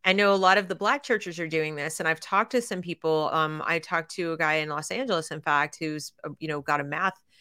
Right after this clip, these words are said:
program, and, um, he pushed his church to do it because he said, you know, "Our, we're supposed to be about education also. It's part of our mission.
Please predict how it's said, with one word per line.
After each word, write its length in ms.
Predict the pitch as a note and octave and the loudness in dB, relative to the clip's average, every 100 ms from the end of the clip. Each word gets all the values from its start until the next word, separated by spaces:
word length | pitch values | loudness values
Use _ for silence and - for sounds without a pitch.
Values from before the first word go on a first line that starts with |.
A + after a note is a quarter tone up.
| _ _ _ | _ _ _
program, 600 | - F#3+ E3+ E3 C#3+ C#3+ - _ _ _ - | -2 0 2 4 4 0 -10 _ _ _ 4
and, 500 | F#3 F3 E3 D#3+ D3+ - | 8 8 8 4 0 2
um, 500 | D#3+ D3+ D3 D3 D#3+ _ _ _ _ - | 2 2 0 -8 -10 _ _ _ _ -10
he 380 | D#3+ G3 A#3+ A3+ _ _ - | -4 0 0 -4 _ _ -4
pushed 320 | G#3 G3+ - | 2 2 2
his 220 | G3+ F#3+ | 0 0
church 400 | - F#3 E3+ - | 0 0 0 -6
to 80 | E3+ | -2
do 260 | D#3+ A3+ | 2 4
it 80 | A#3 | 4
because 240 | G3+ F3 D#3+ | 2 0 0
he 80 | |
said, 200 | D#3+ E3+ | 2 2
you 80 | E3 | 2
know, 220 | E3+ E3 | 4 4
"Our, 280 | - E3 E3+ E3+ | 6 6 6 2
we're 200 | F3+ A#3 | 0 0
supposed 500 | - - F#3+ A3 - | 0 -2 0 0 -2
to 80 | F#3+ | -6
be 380 | F#3+ F3+ F3 | -2 0 0
about 280 | - D#3+ D#3 | 0 4 4
education 680 | D#3+ D#3 D#3 E3 F#3+ - D3+ | 4 0 0 0 0 -2 -6
also. 420 | D3+ E3 E3 - | -2 -2 0 -2
It's 120 | - | -4
part 200 | - D#3+ | -2 -2
of 80 | D#3 | 0
our 140 | D3+ D3 | -2 -2
mission. 420 | F3 G3+ - | -2 -4 -10